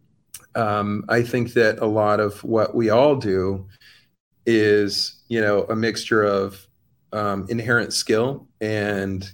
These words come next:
you know, who we think we are. But ultimately, the market defined me.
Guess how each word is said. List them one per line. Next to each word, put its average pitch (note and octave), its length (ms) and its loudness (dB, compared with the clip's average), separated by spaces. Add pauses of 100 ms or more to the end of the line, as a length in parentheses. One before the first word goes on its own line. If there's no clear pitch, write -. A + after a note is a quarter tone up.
you A#2+ 80 -2
know, G2+ 480 -2 (360)
who C3+ 240 4
we B2 200 2
think B2 340 -2
we G#2+ 200 2
are. - 360 -6 (540)
But A#2 300 6
ultimately, C3+ 560 4
the A#2 100 0
market A2+ 460 2
defined G2 460 -2
me. - 260 -16